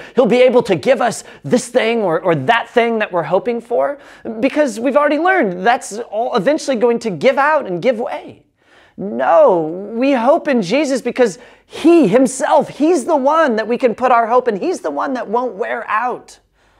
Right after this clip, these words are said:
right? Or give up on us. See, at the heart of the Christian worldview, we don't find a hoping for, we find a,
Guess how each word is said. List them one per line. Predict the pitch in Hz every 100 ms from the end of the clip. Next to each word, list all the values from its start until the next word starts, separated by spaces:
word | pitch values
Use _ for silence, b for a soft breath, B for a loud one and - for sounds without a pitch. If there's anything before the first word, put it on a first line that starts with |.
| _ -
right? | 208 254
Or | 247 180
give | 151 190 240
up | 233 214 277 285
on | 170 143
us. | 95 - - _ _ _ _ B B
See, | B 302 262 B B
at | -
the | -
heart | 220 - 302 359
of | 349
the |
Christian | - - 285 269 233
worldview, | 226 214 160 254 262
we | 220
don't | 175 285 262 - B B
find | _ - - 226 269 240
a |
hoping | 190 175 220 202 165
for, | - - 254 262 240 190
we | 190
find | 240 - 214 226
a, | 220 190 165